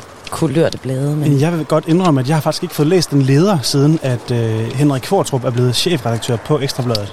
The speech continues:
Speaker 1: Det er rigtigt.
Speaker 2: Er der en leder i dag, der er værd at
Speaker 1: Åh, det skal vi da lige have tjekket ud.
Speaker 2: Ja.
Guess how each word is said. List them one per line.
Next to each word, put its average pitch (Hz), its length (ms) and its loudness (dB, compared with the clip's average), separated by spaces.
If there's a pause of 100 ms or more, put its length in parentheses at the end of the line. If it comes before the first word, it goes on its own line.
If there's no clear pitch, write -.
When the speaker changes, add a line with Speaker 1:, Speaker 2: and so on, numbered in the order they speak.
(120)
Speaker 1:
Det - 120 -10
er 123 120 -8
rigtigt. - 420 -8
Speaker 2:
Er 147 100 2
der 220 120 2
en 139 80 4
leder 135 240 4
i - 20 4
dag, 127 180 0
der 131 60 0
er 127 60 2
værd 127 280 2
at - 60 -2
Speaker 1:
Åh, 147 380 -4
det 160 120 -6
skal 208 140 -8
vi 165 60 -6
da 147 60 -4
lige 139 100 -4
have 156 80 -2
tjekket 143 400 -6
ud. 139 100 -6 (220)
Speaker 2:
Ja. 170 200 2